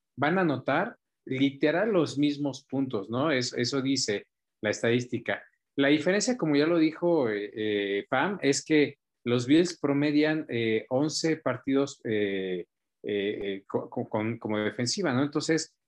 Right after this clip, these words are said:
tienen una mejor, perdón, once puntos como, como defensiva, tienen una mejor defensiva. Eh, ahora, aquí hay que poner algo en perspectiva. Los Bills han jugado contra Pittsburgh, que perdieron, y después fueron, eh, jugaron contra Miami,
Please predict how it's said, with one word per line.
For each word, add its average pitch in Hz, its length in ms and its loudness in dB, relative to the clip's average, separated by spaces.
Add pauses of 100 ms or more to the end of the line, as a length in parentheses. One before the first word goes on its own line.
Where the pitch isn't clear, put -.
tienen 175 380 4
una 170 260 2
mejor, 139 580 -2
perdón, 135 320 -2
once 151 240 -2
puntos 151 380 -4
como, 117 380 -2
como 107 200 -6
defensiva, 113 420 -4
tienen 143 200 -2
una 139 100 0
mejor 117 240 -2
defensiva. 110 680 -4 (600)
Eh, 139 540 4 (180)
ahora, 147 420 2
aquí 170 400 0
hay 147 200 0
que 175 200 0
poner 147 300 -2
algo 143 220 0
en 131 80 -8
perspectiva. 123 640 -4 (320)
Los 135 240 0
Bills 190 320 2
han 180 120 0
jugado 160 360 0
contra 127 340 -4
Pittsburgh, 185 460 2
que - 100 -4
perdieron, 139 640 0
y 135 80 0
después 135 380 -4
fueron, 170 400 0
eh, 110 420 0
jugaron 151 280 0
contra 123 220 -8
Miami, 135 640 0